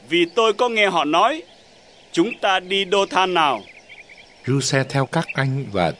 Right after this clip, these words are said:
Speaker 2: tìm thấy họ ở Đô-than. Họ thấy cậu từ xa, và trước khi cậu tới gần họ,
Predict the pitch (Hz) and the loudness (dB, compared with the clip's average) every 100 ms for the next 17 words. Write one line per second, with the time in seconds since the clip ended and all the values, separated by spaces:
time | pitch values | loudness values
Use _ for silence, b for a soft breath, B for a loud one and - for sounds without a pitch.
0 | - 92 71 82 113 104 82 - - 82 | -4 -4 -4 -6 -4 -4 -4 -6 -2 -2
1 | 69 90 101 104 - 110 101 92 - - | -2 -2 -2 -2 -4 -6 -6 -8 -16 -20
2 | - - - - - 107 85 - - 110 | -20 -20 -20 -20 -4 -2 -2 -4 -8 -6
3 | - 104 - 98 82 - 113 113 107 - | -2 -4 -4 -6 -4 -4 -2 -2 -4 -10
4 | _ _ _ _ _ _ _ 180 78 - | _ _ _ _ _ _ _ -2 -2 -2
5 | 180 180 175 127 - 90 - 117 131 85 | -2 -2 -2 -4 -2 -4 -2 -2 0 -2
6 | 73 - 82 | -4 -6 -6